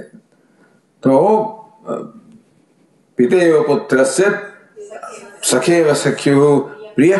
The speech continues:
પ્રિયાયા રસિદેવ સોઢું. એના માટે જેમ કોઈ પિતા પુત્રને, મિત્ર મિત્રને,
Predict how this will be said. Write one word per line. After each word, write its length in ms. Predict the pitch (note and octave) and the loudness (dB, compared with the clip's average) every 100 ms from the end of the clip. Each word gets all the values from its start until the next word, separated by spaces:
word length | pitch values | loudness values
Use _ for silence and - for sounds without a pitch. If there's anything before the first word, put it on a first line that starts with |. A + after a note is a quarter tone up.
| F#3+ | -2
પ્રિયાયા 680 | C3 C3+ C3+ C3+ C3 C3 B2+ | -2 0 2 2 2 2 2
રસિદેવ 560 | A2+ F3 D3 A#2+ E3 C#3 | 0 0 2 2 2 2
સોઢું. 520 | - C#3 D3 C#3 D3 C#3 D3 D3 C#3 C#3 C#3+ D3+ - _ _ _ _ _ _ - - _ - | 0 2 4 4 2 0 0 0 2 2 0 -2 -10 _ _ _ _ _ _ -20 -20 _ -4
એના 100 | G#2+ | 0
માટે 640 | A#2+ B2+ A2 A#2 D3 F3+ F3+ - - - | 2 0 0 0 2 0 -2 -8 -18 -12
જેમ 540 | G#2+ B2 C3+ E3+ G3+ | -2 0 2 2 0
કોઈ 180 | D#3 D#3+ | 2 0
પિતા 380 | E3 A2+ C3+ D3+ | 0 0 0 0
પુત્રને, 1000 | D3+ A2+ - C#3+ C#3 C#3 C#3+ C#3 C3 - - - _ _ _ _ | 0 -4 0 0 2 2 2 2 0 -4 -10 -16 _ _ _ _
મિત્ર 360 | G#2+ E3+ - D3+ | 0 0 0 0
મિત્રને, 960 | B2+ A2+ C3 C#3+ C#3+ C#3+ C#3+ C3+ - | 0 0 0 2 2 2 2 0 -4